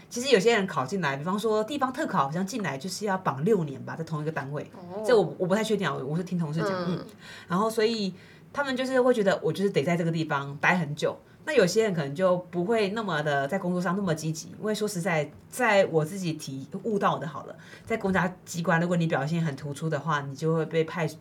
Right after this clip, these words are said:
Speaker 1: 很多工作，表示你能力很好嘛。
Speaker 2: 嗯。
Speaker 1: 然后再来是第，第二个心态是，如果大家都，呃，用七十分的工作状态在工作好了，那你今天突然表现九十分，其实你会让你的同事情何以堪，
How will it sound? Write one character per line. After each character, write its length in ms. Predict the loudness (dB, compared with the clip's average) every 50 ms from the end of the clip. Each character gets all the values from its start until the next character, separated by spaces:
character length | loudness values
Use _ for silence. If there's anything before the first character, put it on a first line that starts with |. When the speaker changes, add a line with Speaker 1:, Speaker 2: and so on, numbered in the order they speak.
| -18 -14 -10
Speaker 1:
很 120 | -8 -4 0
多 100 | 0 0
工 180 | 0 0 -2
作， 140 | -2 -4 -4
表 140 | -2 -2 -2
示 80 | 0
你 140 | 0 0 0
能 200 | -2 -2 -2 0
力 140 | 0 2 2
很 100 | 2 0
好 140 | 0 -2 -2
嘛。 180 | -4 -4 -8 -6
Speaker 2:
嗯。 300 | -6 -4 -4 -4 -2 2
Speaker 1:
然 120 | 4 6 6
后 100 | 6 6
再 200 | 4 4 4 4
来 60 | 2
是 380 | 2 0 0 0 0 0 0
第， 160 | 0 -2 -4 -4
第 160 | 0 2 4
二 60 | 6
个 80 | 6 4
心 160 | 2 0 -2
态 120 | -2 -2
是， 140 | -2 -2 -2
如 160 | -2 -2 0
果 260 | 2 4 2 2 2 -2 -14 -20 -20 -20 -20 -20 -20 -20 -20 -20 0 4
大 140 | 4 6 6
家 160 | 6 4 6
都， 320 | 8 8 8 8 6 4 -2 -8 -18 -18 -20 -8 -2
呃， 260 | 2 2 4 4 6
用 480 | 8 8 8 8 6 2 0 0 -2 -4 -8 -14 -20 -18 -12
七 180 | -6 -2 0 2
十 140 | 4 4 4
分 120 | 6 6
的 140 | 6 4 4
工 220 | 2 2 0 2
作 100 | 2 2
状 160 | 4 4 2 2
态 140 | 2 2
在 80 | 2 2
工 180 | 2 2 0 0
作 160 | 0 0 -2
好 160 | -2 -4 -10
了， 160 | -10 -12 -12 -14 -20 -20 -20 -8 -4
那 80 | -2 0
你 280 | 2 2 0 0 -2 -8 -14 -18 -12
今 160 | -6 -2 0 2
天 100 | 2 2
突 100 | 2 2
然 140 | 2 2 2
表 160 | 0 -2 -2
现 200 | -2 -2 -2 0
九 140 | 0 -2 -4
十 140 | -4 -8 -6
分， 200 | -2 0 0 0
其 160 | 2 2 0
实 140 | 0 0 0
你 180 | 0 2 4
会 80 | 4 4
让 120 | 4 4
你 60 | 2
的 60 | 2 0
同 180 | 0 -2 -2
事 140 | -2 -2 -2
情 240 | -4 -4 -6 -6 -4
何 100 | -4 -4
以 140 | -6 -6 -8
堪， 240 | -12 -12 -12 -12